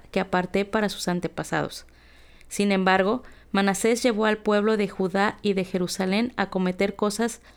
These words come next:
aún peores de las que había hecho las naciones paganas que el Señor había destruido cuando el pueblo de Israel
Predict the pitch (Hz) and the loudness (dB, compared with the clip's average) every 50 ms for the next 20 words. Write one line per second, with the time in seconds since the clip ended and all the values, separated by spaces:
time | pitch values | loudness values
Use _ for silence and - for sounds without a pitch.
0 | - - _ _ - - 196 196 208 226 240 233 - 247 226 214 208 208 220 233 | -20 -20 _ _ -4 0 2 4 4 4 2 2 2 2 2 2 2 2 2 2
1 | 247 233 - 214 190 196 185 - - 190 190 185 196 196 196 196 196 196 196 196 | 0 0 0 -2 -2 -2 -4 -2 -2 -2 0 0 2 2 2 2 2 0 0 0
2 | - 220 214 214 202 196 185 175 - - 190 185 185 196 190 - - 175 170 175 | -2 -2 0 0 0 0 -2 -2 -2 0 0 0 0 0 -2 -2 -4 -2 0 2
3 | 180 185 196 208 226 220 - - - - - - - - - - - - 196 190 | 2 2 2 0 -2 -4 -8 -14 -20 -20 -20 -20 -20 -20 -18 -6 0 0 0 2
4 | - 208 202 202 202 208 233 226 - - - 202 196 185 196 196 202 202 202 202 | 2 2 2 4 4 2 2 0 -4 -4 -2 -2 0 2 2 2 2 0 0 -2
5 | - 196 196 185 - - 185 185 190 196 202 202 226 247 - - 185 180 180 175 | -4 -4 -4 -4 -2 -2 0 0 0 0 0 0 -2 -4 -2 -2 0 2 2 0
6 | 175 - - 196 196 196 214 226 226 214 196 185 - 175 170 175 180 190 226 277 | -2 -2 0 0 2 2 2 2 2 0 0 0 0 0 0 2 0 0 -2 -4